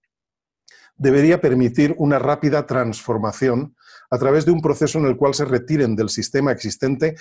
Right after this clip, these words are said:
cada vez más recursos para organizarse en estructuras más viables. Vamos a ver. Eh,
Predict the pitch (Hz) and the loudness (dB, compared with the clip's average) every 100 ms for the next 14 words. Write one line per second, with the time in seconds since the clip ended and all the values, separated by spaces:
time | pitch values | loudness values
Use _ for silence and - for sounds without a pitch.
0 | - - - 156 156 147 147 135 165 - | -16 -20 -2 0 2 2 0 -2 -2 -2
1 | 135 139 117 - 123 - - _ _ - | -4 -2 -2 -2 -2 -4 -14 _ _ 0
2 | 131 127 120 123 120 139 170 - 160 123 | 2 2 2 0 0 -2 -2 -2 -2 -2
3 | - 117 - 143 147 123 120 123 113 104 | -2 -6 -2 -2 0 0 0 0 -2 -6
4 | 95 80 71 71 - - - - - - | -4 -6 -8 -14 -16 -16 -18 -20 -20 -20
5 | _ _ 139 151 120 90 73 - _ _ | _ _ -2 -2 -2 -6 -8 -14 _ _
6 | _ _ - - - _ _ _ _ - | _ _ -20 -20 -20 _ _ _ _ -2
7 | 123 123 | 0 0